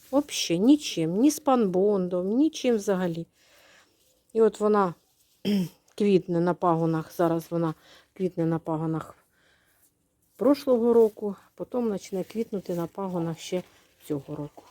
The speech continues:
І це, бачите, вся вона усипана квітками. Ну, вс-, квітки, квітки, квітки, квітки. Тут уже в Тані, звісно, такі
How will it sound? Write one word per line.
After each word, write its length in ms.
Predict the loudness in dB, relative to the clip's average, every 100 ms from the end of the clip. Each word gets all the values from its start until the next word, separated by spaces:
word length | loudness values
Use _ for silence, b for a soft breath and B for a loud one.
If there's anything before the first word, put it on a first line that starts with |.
| -18 -12
І 80 | -8
це, 160 | -4
бачите, 380 | -4 -4 -6 -12
вся 420 | -10 -6 0 2
вона 380 | 2 -2 -4 -8 B B B -20 -12
усипана 960 | -10 -10 -10 -2 -2 -2 -4 -4 -4 -6 -12 _ _
квітками. 680 | -10 -8 -8 -8 -4 -4 -4 -2
Ну, 120 | -2
вс-, 340 | -2 -8 -12 -16 -6
квітки, 480 | -6 -6 0 4 4
квітки, 580 | 2 -8 -8 -8 -4 -4
квітки, 520 | -4 -10 -10 -14 -16 -12
квітки. 440 | -12 -12 -16 -18 B B B B B B B B B _ -20 -20 -20 -20 _ _ -20 -20 -20 -18
Тут 140 | -8
уже 160 | 0 0
в 60 | 2
Тані, 320 | 0 0 -2
звісно, 280 | -2 -4 -8
такі 240 | -10 -6